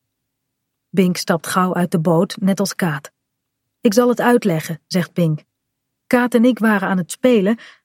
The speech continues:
en we deden of we over zeven zeeën gingen varen.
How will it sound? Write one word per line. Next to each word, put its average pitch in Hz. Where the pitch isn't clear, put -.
en 226
we 226
deden 247
of 233
we 208
over 214
zeven 233
zeeën 247
gingen 165
varen. 151